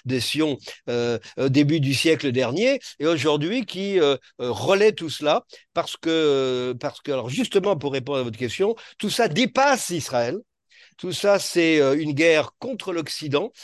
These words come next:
contre la domination, euh, américaine. Alors évidemment, les Chinois, euh, euh, qui se sentent agressés par, euh, les États-Unis en profitent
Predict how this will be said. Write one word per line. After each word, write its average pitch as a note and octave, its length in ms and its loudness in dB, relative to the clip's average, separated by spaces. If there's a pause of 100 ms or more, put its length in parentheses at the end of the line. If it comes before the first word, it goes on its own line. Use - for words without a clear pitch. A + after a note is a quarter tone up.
(220)
contre A3+ 320 0
la E3+ 140 6
domination, D#3 840 0
euh, B2 180 0
américaine. C#3 720 0
Alors B2+ 180 -2
évidemment, B2+ 360 -2
les B2+ 100 -6
Chinois, C#3 640 0
euh, A2 120 -6 (340)
euh, A2+ 60 -10
qui A#2 180 -12
se B2 160 -6
sentent C3 420 -2 (140)
agressés C#3 520 -2
par, A2 340 -4
euh, G#2 40 -8 (200)
les C3 200 -4
États-Unis C3 560 -2
en A#2+ 100 0
profitent D3 540 -2